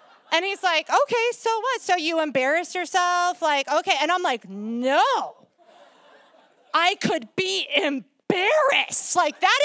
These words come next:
is the worst. That is, like, the top of the line, most awful thing that could possibly happen to you is you could be embarrassed. Friends, it was shame.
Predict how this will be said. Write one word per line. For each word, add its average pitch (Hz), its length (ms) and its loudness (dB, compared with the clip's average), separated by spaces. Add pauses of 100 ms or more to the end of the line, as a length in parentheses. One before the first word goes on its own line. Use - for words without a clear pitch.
is 254 120 -6
the 349 160 4
worst. 269 480 0
That 392 320 4
is, - 60 -4
like, 311 400 0
the 269 320 0
top 311 440 0
of 247 220 -2
the 262 140 2
line, 254 640 0
most 240 440 -2
awful 392 460 2
thing 339 220 0
that 330 120 0
could 285 140 0
possibly 381 460 0
happen 330 360 0
to 277 100 -6
you 254 260 0
is 233 160 -2
you 277 100 -6
could 247 220 -8
be 214 240 -14 (240)
embarrassed. - 640 -6 (1300)
Friends, 392 320 -2
it 349 160 -4
was 381 160 -2
shame. 392 800 -6